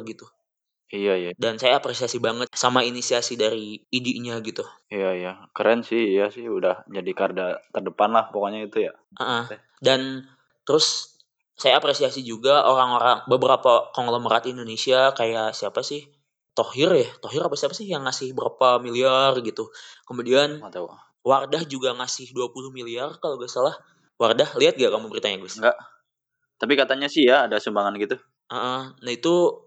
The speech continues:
Speaker 1: aduh, mantep banget lah. Ya udah makaya gitu, terus baik hati tuh. Bless banget lah. <laughs>
Speaker 2: Oh, ya kalau tingkat internasional ya ada Bill Gates-nya, Van.
Speaker 1: Iya, benar, benar, benar.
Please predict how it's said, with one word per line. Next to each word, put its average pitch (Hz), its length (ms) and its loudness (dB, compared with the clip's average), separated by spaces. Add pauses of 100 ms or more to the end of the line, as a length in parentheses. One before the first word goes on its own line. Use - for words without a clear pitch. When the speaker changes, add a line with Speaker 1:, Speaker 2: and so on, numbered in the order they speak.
(140)
Speaker 1:
aduh, 147 300 -14
mantep 117 260 -8
banget 120 300 -8
lah. 139 140 -10 (240)
Ya 131 120 2
udah 131 200 4
makaya 127 500 4
gitu, 139 220 -4
terus 139 220 -8
baik 123 200 0
hati 131 300 -6
tuh. 147 180 -8 (220)
Bless 123 260 0
banget 120 340 -2
lah. 156 140 -4
<laughs> - 540 -2
Speaker 2:
Oh, - 100 -6 (300)
ya 110 180 2
kalau 107 220 4
tingkat 107 320 2
internasional 107 580 2
ya 123 140 6
ada 101 320 0
Bill 104 240 -2
Gates-nya, 104 400 -4
Van. 113 260 -6 (300)
Speaker 1:
Iya, 135 180 6
benar, 123 220 0
benar, 110 180 -6
benar. 98 200 -10